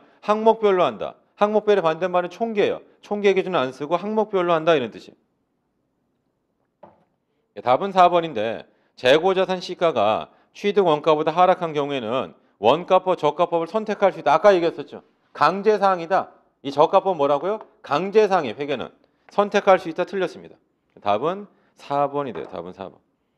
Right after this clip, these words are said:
자, 그다음에 이십일 번 문제 있죠. 자, 이십일 번은 아까 우리가 했던 이 원가적인 지식이 필요하다, 이런 뜻입니다. 원가적 지식이 필요하다, 이런 뜻이에요. 자, 그래서 뭐가 또 있어야 되냐면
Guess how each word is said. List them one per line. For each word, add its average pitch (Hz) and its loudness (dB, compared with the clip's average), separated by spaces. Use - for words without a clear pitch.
자, 135 0
그다음에 165 4
이십일 185 -2
번 220 4
문제 170 -4
있죠. 160 -6
자, 123 -4
이십일 190 -4
번은 180 -4
아까 151 4
우리가 208 2
했던 190 -2
이 180 -4
원가적인 185 2
지식이 160 -8
필요하다, 196 4
이런 131 -2
뜻입니다. 110 -12
원가적 135 -2
지식이 110 -8
필요하다, 135 2
이런 101 -6
뜻이에요. 107 -18
자, 139 2
그래서 165 2
뭐가 175 2
또 202 -2
있어야 170 -6
되냐면 160 -6